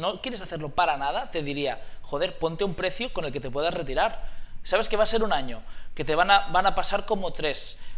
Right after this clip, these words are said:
pero si, si quieres cobrar, pues claro, la pregunta es abierta, vamos a jugar dos millones de dólares o dos millones de euros. Y, y,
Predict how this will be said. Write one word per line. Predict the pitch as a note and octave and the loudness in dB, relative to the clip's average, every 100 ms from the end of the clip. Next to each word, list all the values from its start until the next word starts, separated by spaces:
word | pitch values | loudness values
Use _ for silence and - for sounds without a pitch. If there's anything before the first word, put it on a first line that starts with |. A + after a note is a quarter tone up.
| - | 0
pero | D#3 D3 C#3 - - - - | 4 4 2 -2 -6 -4 -2
si, | - D3 C#3 C3+ C3+ C3+ C3+ - | -2 0 -2 -2 -2 -2 -4 -2
si | - - C3+ | -2 -2 -4
quieres | D3+ D3 - | -4 -4 -4
cobrar, | D#3 F3 A3 - | 0 2 0 -2
pues | - C#3 - - | -4 -4 -6 -4
claro, | - G3+ | 2 4
la | C#3 | 4
pregunta | B2 D3 - | 0 0 -2
es | - | 0
abierta, | C3+ G#3+ C4 G#3+ | 2 2 2 0
vamos | D3+ F#3+ | 0 0
a | - | 0
jugar | E3+ C#3+ F#3+ | 0 2 2
dos | D3+ D3+ | 0 -6
millones | F#3 E3 C#3+ | -8 -8 -6
de | B2+ | -4
dólares | C#3+ G3 C3 - - - | -2 -2 -2 -6 -8 -8
o | |
dos | C3+ C#3 | -6 -4
millones | E3 D#3+ C#3 A#2+ | -4 -4 -2 -4
de | |
euros. | A#2+ G3+ E3 - - - - - D#3 | -4 -4 -4 -6 -8 -8 -8 -8 -6
Y, | C#3 C3+ | -6 -4
y, | D3+ | -2